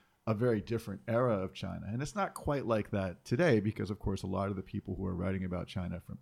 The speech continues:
outside China were here far more recently.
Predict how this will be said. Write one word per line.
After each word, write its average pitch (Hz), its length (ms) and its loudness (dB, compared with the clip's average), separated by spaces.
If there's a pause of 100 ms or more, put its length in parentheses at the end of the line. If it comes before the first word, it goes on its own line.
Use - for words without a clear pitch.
outside 90 460 -8
China 90 340 -6
were 85 220 -8
here 101 500 -2 (560)
far 110 200 0
more 90 220 -4
recently. 87 640 -2